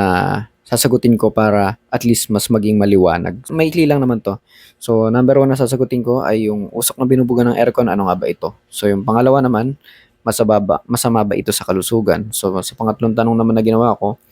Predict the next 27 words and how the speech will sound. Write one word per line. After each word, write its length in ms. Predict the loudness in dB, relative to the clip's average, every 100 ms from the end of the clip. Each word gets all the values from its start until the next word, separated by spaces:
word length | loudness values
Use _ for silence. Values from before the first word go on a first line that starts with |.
| -20 -20 -4
bakit 320 | -2 0 0
nagkakaro-, 800 | -2 -2 -2 0 2 2 0 -4
nagkakaroon 640 | -6 -2 -2 0 2 2 2
nito 240 | 2 0
sa 160 | 2 0
aircon 320 | 0 0 0
o 80 | 0
bakit 320 | 0 -2 -4
siya 160 | -4 -4
nagkakaroon 560 | -2 -2 0 0 0
ng 160 | 0 -4 -6 -10 _ -2
binubugang 640 | 2 2 0 0 0 -2
fog 320 | -2 -4 -2
or 160 | -2 -2
parang 400 | 0 -2 0 0
usok 240 | -2 -2
na 160 | -4 -2
kulay 160 | -2 -2
puti? 320 | -4 -6 -6 _ _ _ _ _ _ _ _ -20 -20 -20 -8
So, 160 | -2
yun 160 | 0 2
na. 80 | 0 -2
Yung 160 | -2
pangatlo 320 | -2 0 2
naman, 400 | 2 2 0 -2 -8 _ _ _ _ _ -2
kung 240 | 0 2 2
kailangan 640 | 2 4 2 0 0 -4